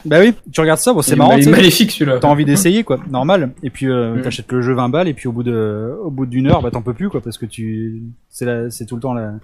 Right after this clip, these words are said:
Speaker 1: la même chose, quoi. Et c'est pour ça que moi, j'ai vraiment un,
Speaker 2: Mm.
Speaker 1: j'ai vraiment un problème avec les jeux indés, quoi. C'est qu'on peut pas déléguer à quatre personnes, euh, ce que, ce qui demande cent personnes. C'est pas possible.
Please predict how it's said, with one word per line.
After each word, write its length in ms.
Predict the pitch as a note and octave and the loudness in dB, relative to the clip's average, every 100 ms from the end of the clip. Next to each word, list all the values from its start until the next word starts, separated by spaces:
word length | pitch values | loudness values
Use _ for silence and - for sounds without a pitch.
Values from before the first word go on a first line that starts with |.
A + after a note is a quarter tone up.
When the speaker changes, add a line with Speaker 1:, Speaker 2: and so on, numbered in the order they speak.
| - - _ _ | -18 -20 _ _
Speaker 1:
la 80 | B2 | -4
même 100 | C#3 | -2
chose, 240 | - A3+ | -2 -2
quoi. 160 | C#3+ A#2+ - _ _ _ _ _ _ _ - | -2 -4 -8 _ _ _ _ _ _ _ -4
Et 80 | C#3+ | -4
c'est 160 | C#3 D3 | -2 -4
pour 140 | D3 | -2
ça 120 | - | -2
que 120 | A3 D3+ | -2 0
moi, 140 | G3 | 2
j'ai 120 | C#3+ | 2
vraiment 240 | C3+ F3+ E3 | 2 2 0
un, 280 | C3+ A#2+ | 0 -4
Speaker 2:
Mm. 100 | D3 D#3+ _ _ | -6 -12 _ _
Speaker 1:
j'ai 100 | B2+ | -2
vraiment 140 | D#3 | 0
un 40 | D#3+ | 0
problème 280 | - F3+ F#3 | 2 4 4
avec 160 | D#3 | 0
les 80 | D3+ | 0
jeux 80 | D3 | -2
indés, 220 | D3 C3 | -2 -4
quoi. 160 | A#2+ A#2+ | -4 -6
C'est 140 | B2+ | -8
qu'on 120 | C3 | -8
peut 140 | A#2+ C#3+ | -6 2
pas 160 | F#3+ | 2
déléguer 340 | E3+ C#3+ C#3+ D3 | 2 -2 -2 -2
à 60 | |
quatre 180 | C3+ C#3 | -4 -6
personnes, 380 | C3+ - D#3 G3 - _ - - | -6 -4 -4 -4 -12 _ -20 -8
euh, 340 | A#2+ A2+ A2+ | -6 -4 -6
ce 120 | A#2 - | -8 -6
que, 720 | C3+ B2 B2 A#2+ A#2 A#2 A#2 | -4 -2 -2 -4 -4 -6 -8
ce 100 | - | -10
qui 140 | B2+ | -8
demande 260 | B2 C3 D3+ | -2 -2 -2
cent 160 | - | -4
personnes. 380 | D3 C3 - A2 | -6 -8 -8 -12
C'est 140 | A#2+ B2+ | -10 -10
pas 100 | C3+ | -8
possible. 400 | C3 - A2 | -8 -8 -10